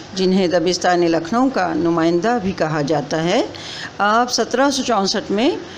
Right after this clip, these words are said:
दिल्ली में पैदा हुए। कमसिनी में ही वालिद का इंतकाल हो गया। माली हालात ख़राब हुए तो नवाब मिर्ज़ा तकी की मुलाजमत इख्तियार कर ली और दिल्ली के हालात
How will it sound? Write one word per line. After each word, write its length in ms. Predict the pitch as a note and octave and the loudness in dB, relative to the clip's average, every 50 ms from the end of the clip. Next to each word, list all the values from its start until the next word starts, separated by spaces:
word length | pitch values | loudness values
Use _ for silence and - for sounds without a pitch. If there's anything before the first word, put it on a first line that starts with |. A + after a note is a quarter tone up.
| - - - - | -16 -14 -8 -2
दिल्ली 320 | G3+ G#3 G#3+ A3 G#3 G#3+ G3+ | 0 2 2 2 2 0 0
में 160 | G3 F#3+ F#3 | 0 0 0
पैदा 260 | F#3+ E3+ D#3+ C#3 D3+ D#3 | 0 0 0 0 0 0
हुए। 360 | D#3 D3+ D3 D3 D3+ D3+ D3 - - - - - - - - - - - - - | 0 0 0 2 2 0 0 -2 -6 -12 -16 -18 -18 -18 -18 -18 -18 -8 -4 0
कमसिनी 440 | B3+ B3+ B3+ - D4+ C#4 D4 D#4+ D#4+ | 0 2 2 2 2 4 4 6 6
में 120 | C#4+ C4+ | 6 6
ही 200 | B3+ B3+ B3+ A#3+ | 6 4 4 4
वालिद 340 | G#3+ G#3+ G3 F3+ F3+ F3+ E3 - | 2 2 0 0 0 -2 0 0
का 80 | F#3+ | 2
इंतकाल 520 | F3+ E3+ D#3+ F3 E3 E3 F3 E3+ F#3 A3 A#3 | 2 2 2 0 -2 -2 -2 0 0 0 2
हो 100 | B3 A3+ | 0 0
गया। 260 | G3+ A3+ A#3 A3+ A3+ G#3+ - - - - - - - | 2 2 2 2 0 -2 -6 -12 -14 -14 -14 -8 -2
माली 320 | F#3+ G#3 G#3 A3+ B3 C#4 C4 | 0 2 2 2 2 2 2
हालात 500 | B3 A3+ G#3 G3+ G3 G3 G3+ G3+ G3+ G3 | 2 2 0 0 2 2 2 0 0 -2
ख़राब 440 | - G3+ F3+ F#3 F3+ F3 E3+ E3 F3 | -4 -2 0 2 2 2 0 0 0
हुए 260 | F3 F#3 G#3 B3 C4+ C4 | 0 2 2 2 0 0
तो 140 | - G#3+ | 0 -2
नवाब 380 | G3 F#3 F3+ E3+ E3+ E3+ F3 E3+ | 0 0 2 2 2 2 2 2
मिर्ज़ा 320 | F3 F3 E3+ D#3 F3+ F3 F3 - | 2 2 2 2 0 0 0 -2
तकी 220 | F#3+ D3+ - B3 A#3+ | -4 -4 -2 -4 -4
की 140 | - A#3 G3 | -2 -2 0
मुलाजमत 580 | F3+ E3 E3 E3 E3 E3 D#3+ - G#3 G#3+ G#3 A3+ | 2 2 2 2 2 0 0 0 -2 -2 -2 -2
इख्तियार 420 | A3 A3 - A3 G#3+ G#3 G#3 F#3 | -4 -4 -2 -2 -2 -2 -2 -2
कर 200 | - A3+ G#3+ F#3 | -2 -2 -2 0
ली 180 | G3 G#3 A3 G#3 - - - - - - - - - - - - | -2 -2 -4 -4 -6 -10 -16 -16 -16 -16 -16 -16 -16 -10 -2 0
और 180 | F#3 F#3 F#3 E3+ | 0 0 0 0
दिल्ली 300 | G3+ G#3+ G#3+ G#3+ B3 A#3 | -2 0 0 0 0 0
के 160 | A#3 A3 G3+ | 0 -2 -2
हालात 560 | F#3+ F#3+ F3+ E3+ F3 F3 F#3 G3 G#3 - - | -2 -2 -2 0 0 2 2 0 -2 -4 -8